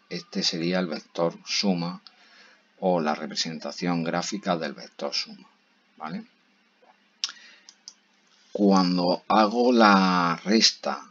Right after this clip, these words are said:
del A B, o sea, el vector final, que en este caso sería el verde menos el azul,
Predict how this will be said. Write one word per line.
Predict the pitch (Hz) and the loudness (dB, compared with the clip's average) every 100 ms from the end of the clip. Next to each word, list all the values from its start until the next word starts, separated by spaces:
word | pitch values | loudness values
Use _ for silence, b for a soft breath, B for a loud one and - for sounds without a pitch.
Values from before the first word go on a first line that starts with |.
| _ _ _ _ | _ _ _ _
del | 160 78 73 71 69 - _ | -12 -10 -8 -10 -12 -14 _
A | - | -2
B, | - 101 - 226 | 2 2 2 -4
o | |
sea, | - 165 | -8 -8
el | - | -10
vector | 76 - 90 85 | -12 -10 -8 -8
final, | - 82 87 85 | -8 -4 -4 -4
que | |
en | 73 | -12
este | 76 - | -12 -12
caso | 82 - | -12 -12
sería | - 73 80 73 | -14 -10 -8 -8
el | |
verde | 67 87 76 67 - | -6 -6 -6 -10 -12
menos | 80 82 98 - | -8 -8 -8 -10
el | 85 85 | -6 -6
azul, | - - 98 101 | -6 -4 -2 -2